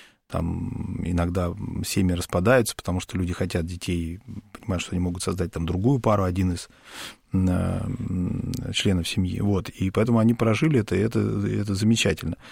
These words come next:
Поэтому, если вот в какой-то жёсткой логике выступать, что только дети и только количество, то я, я, исходя из этой логики, должен признать, что, э, шестнадцать лет, э, жизни моих родителей были бессмысленны. Я эт-, этого никогда не признаю, это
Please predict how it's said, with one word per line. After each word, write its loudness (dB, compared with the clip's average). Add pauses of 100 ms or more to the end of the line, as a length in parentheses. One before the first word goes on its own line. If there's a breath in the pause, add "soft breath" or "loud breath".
(260 loud breath)
Поэтому, 2
если 0
вот 0
в -8
какой-то 0
жёсткой 2
логике 2
выступать, 0
что -4
только 0
дети 0
и -2
только -2
количество, 2 (340 loud breath)
то -2
я, 4
я, 4 (280)
исходя 2
из 4
этой 0
логики, 4
должен 2
признать, 2
что, -2 (380 loud breath)
э, 0
шестнадцать 2
лет, 0
э, -2
жизни 2
моих 2
родителей 4
были 2
бессмысленны. 4
Я 4
эт-, -4
этого 0
никогда 6
не 2
признаю, 0
это -4